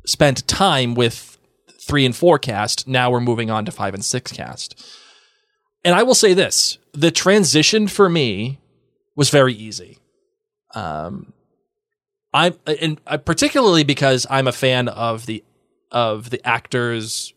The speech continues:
playing the roles. Like, I like Dominic West. I think he's a great actor, and he's playing Charles. I loved Elizabeth Debicki. She was, she's just awesome, and she's playing Diana. Uh, I like Jonathan Pryce.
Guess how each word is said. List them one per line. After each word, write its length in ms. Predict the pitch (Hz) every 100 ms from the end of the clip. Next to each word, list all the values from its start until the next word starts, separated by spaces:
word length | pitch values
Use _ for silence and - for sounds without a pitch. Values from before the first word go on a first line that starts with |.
| _
playing 380 | - 131 123 117
the 120 | 113
roles. 460 | 104 110 104 - -
Like, 100 | 104
I 120 | 135
like 240 | 135 127 -
Dominic 380 | 113 110 - -
West. 360 | 67 - - _ _ _
I 60 | -
think 100 | 147
he's 120 | 143
a 40 | 135
great 160 | 127
actor, 400 | 107 - - _ _ _ _ _ _ _ -
and 80 | 139
he's 80 | 123
playing 220 | 117 110
Charles. 420 | - - - - - - - -
I 120 | 135
loved 240 | 139 131
Elizabeth 360 | 123 123 117 113
Debicki. 360 | 127 127 92 - _ -
She 180 | - 170
was, 180 | 131 - - _
she's 380 | - 175 147 -
just 340 | - 135 - -
awesome, 400 | 110 104 - - _ _ _ _ _
and 240 | 143 135 131
she's 220 | 131 117
playing 260 | 117 104 113
Diana. 400 | 127 147 92 - _ _ _ -
Uh, 260 | 120 117 - _ _ _ _ _ _ _ _ _ _ _ _ -
I 100 | 143
like 160 | 143 131
Jonathan 340 | 147 151 156
Pryce. 480 | 226 254 - -